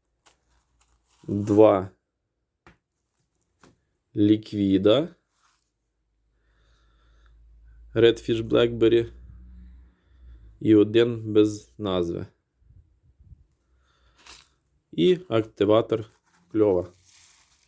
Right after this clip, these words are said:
Так, і, звичайно, перше запитання буде ваше таке, як ним користуватися. В минулому році цей стік мікс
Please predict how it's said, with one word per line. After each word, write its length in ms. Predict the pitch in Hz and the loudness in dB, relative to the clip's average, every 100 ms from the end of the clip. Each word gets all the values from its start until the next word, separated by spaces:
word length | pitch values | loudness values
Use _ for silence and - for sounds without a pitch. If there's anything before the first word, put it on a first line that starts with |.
| _ _ - - _ _ _ _ - - _ _ _ _ _ _ _ _ _ _ _ _ _ _ _ _ _ _ _ _ _ _ _ | _ _ -20 -20 _ _ _ _ -20 -20 _ _ _ _ _ _ _ _ _ _ _ _ _ _ _ _ _ _ _ _ _ _ _
Так, 320 | - 98 90 | -4 -4 -4
і, 60 | 110 | -10
звичайно, 680 | 104 110 110 135 131 113 110 _ _ _ - | -6 -6 -4 -6 -4 -6 -10 _ _ _ -4
перше 440 | 120 113 - 104 - _ | -4 -4 -8 -12 -12 _
запитання 800 | 107 107 104 104 - 147 147 131 - _ _ _ _ _ _ _ _ _ _ _ | -12 -8 -8 -8 -4 -4 -4 -10 -14 _ _ _ _ _ _ _ _ _ _ _
буде 300 | 113 123 117 | -6 -2 0
ваше 340 | 110 117 - | 0 0 -4
таке, 520 | 107 101 - 101 95 - | -10 -10 -4 -4 -4 -10
як 500 | 101 98 117 131 - | -12 -4 -2 -2 -10
ним 320 | 113 110 110 104 | -12 -8 -6 -6
користуватися. 920 | 107 107 107 107 101 92 - - - _ _ _ _ _ _ _ _ _ _ _ _ | -2 -2 -2 -2 0 -2 -6 -14 -16 _ _ _ _ _ _ _ _ _ _ _ _
В 120 | 110 113 | -12 -2
минулому 560 | 135 147 131 120 117 | 2 4 4 4 2
році 380 | 117 104 - 101 | 2 2 -2 -10
цей 320 | - - 110 | -10 -2 -2
стік 360 | 101 - 110 120 | -2 -6 -10 -6
мікс 420 | 110 87 - - | -6 -6 -12 -20